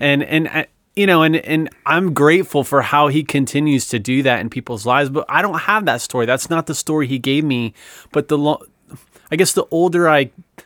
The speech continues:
I get, I, and looking back, I realize too, I, I know right now, even with a transformed heart by the Spirit of God, my own personal struggles.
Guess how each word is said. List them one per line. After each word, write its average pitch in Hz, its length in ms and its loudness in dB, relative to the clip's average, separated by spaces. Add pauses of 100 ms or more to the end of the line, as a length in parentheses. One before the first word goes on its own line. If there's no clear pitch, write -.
(540)
I 135 100 2
get, 139 440 2
I, 131 200 -2 (200)
and 139 180 0
looking 139 340 0
back, 131 340 0
I 123 60 2
realize 120 540 0
too, 135 360 -2
I, 82 120 -12 (220)
I 165 260 4
know 175 280 4
right 135 320 2
now, 131 360 2
even 175 480 0 (260)
with 147 220 -2
a 131 60 -4
transformed 143 760 -2
heart 131 340 -2
by 113 120 -4
the 110 100 -2
Spirit 120 320 -6
of 101 120 -8
God, 110 400 0
my 120 240 -2
own 127 340 0
personal 120 440 -6
struggles. 90 680 -6